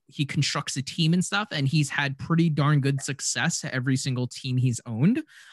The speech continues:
Uh, Zach, I feel like me putting him third does not me-,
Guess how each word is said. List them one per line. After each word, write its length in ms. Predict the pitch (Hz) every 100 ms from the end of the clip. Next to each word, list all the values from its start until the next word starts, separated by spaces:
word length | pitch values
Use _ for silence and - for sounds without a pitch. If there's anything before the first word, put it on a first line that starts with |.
| -
Uh, 240 | 151 143 135 156
Zach, 560 | 147 180 233 147 139 175
I 100 | 151
feel 180 | 147 143
like 220 | 135 147
me 140 | 165
putting 240 | 190 202 165
him 100 | 135
third 260 | 196 202
does 140 | 151 135
not 240 | 147 170
me-, 260 | 143 180